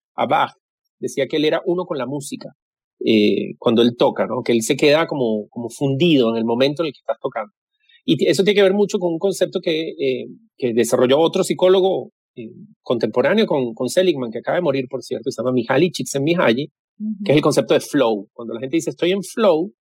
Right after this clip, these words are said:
Speaker 1: flow es el estado puro del engagement. Entonces, cuando, mientras más tareas yo haga que me generen esa sensación de flow, que me permitan estar involucrado, eh, mayor bienestar voy a tener.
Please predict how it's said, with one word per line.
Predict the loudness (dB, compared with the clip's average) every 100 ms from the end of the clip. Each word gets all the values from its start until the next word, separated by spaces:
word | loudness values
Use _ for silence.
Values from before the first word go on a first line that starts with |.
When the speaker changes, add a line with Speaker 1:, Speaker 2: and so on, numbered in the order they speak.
| _ _ _ _ _
Speaker 1:
flow | 0 2 4 0
es | -2
el | -6
estado | -4 -4 -4 -4
puro | -6 -4
del | -4
engagement. | -6 -8 -10 -12 -18 -20 _ _ -10
Entonces, | -6 -6 0
cuando, | 4 4 4
mientras | 2 2 2
más | 2 2 0 0
tareas | 2 2 2 0
yo | 0
haga | 0 -2
que | -4
me | -8
generen | -8 -6 2 4 4 0
esa | -2 -8
sensación | -6 -6 -6 -6
de | -6
flow, | 2 4 4 0
que | -8
me | -10
permitan | -8 -8 -6 -8
estar | -6 -6
involucrado, | 0 0 2 2 0 -2 _ _ _ _ _ _ _
eh, | 0 2
mayor | 4 2 2 2
bienestar | -2 -4 -4
voy | -2 -4
a |
tener. | -6 -10